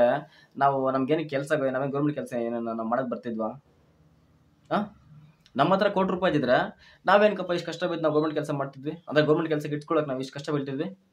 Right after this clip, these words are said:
ಕೋಟಿ ರೂಪಾಯಲ್ಲಿ ಏನಾದ್ರು ವ್ಯವಹಾರ ಮಾಡ್ಕೊಂತಿದ್ವಿ ಅಷ್ಟೇ ನಾವು, ಜೀವನ ಸಾಗ್ಲಿಯಪ್ಪ ಅಂತ.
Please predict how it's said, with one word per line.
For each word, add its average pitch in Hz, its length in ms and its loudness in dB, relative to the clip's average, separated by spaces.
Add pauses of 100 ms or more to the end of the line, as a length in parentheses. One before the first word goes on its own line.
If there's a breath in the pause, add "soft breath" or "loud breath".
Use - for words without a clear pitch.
(560)
ಕೋಟಿ 160 180 -4
ರೂಪಾಯಲ್ಲಿ 156 320 0
ಏನಾದ್ರು 151 200 4
ವ್ಯವಹಾರ 143 220 2
ಮಾಡ್ಕೊಂತಿದ್ವಿ 127 480 -6
ಅಷ್ಟೇ 117 180 -14
ನಾವು, 117 260 -12 (800)
ಜೀವನ 139 180 -6
ಸಾಗ್ಲಿಯಪ್ಪ 123 420 -2
ಅಂತ. 117 180 -12